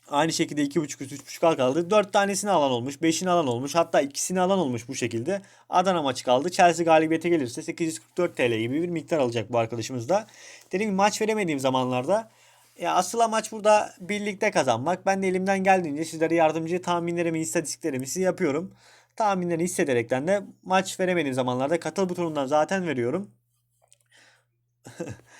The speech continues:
Katıl butonuna zaten veriyorum ekstra olaraktan da. Kangal Tips Instagram hesabını takip ederseniz buradan da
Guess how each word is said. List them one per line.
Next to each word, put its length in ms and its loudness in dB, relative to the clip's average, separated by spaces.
Katıl 280 -4
butonuna 300 -2
zaten 400 2
veriyorum 360 0
ekstra 280 0
olaraktan 480 2
da. 120 0
Kangal 320 2
Tips 260 -6
Instagram 440 0
hesabını 600 -2
takip 280 0
ederseniz 440 -2
buradan 360 0
da 260 2